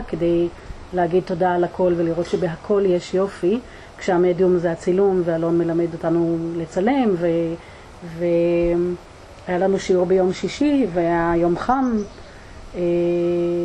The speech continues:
התחלנו את הקורס הזה בינואר, כשכמובן,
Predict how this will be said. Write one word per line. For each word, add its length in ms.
התחלנו 380
את 100
הקורס 360
הזה 160
בינואר, 640
כשכמובן, 680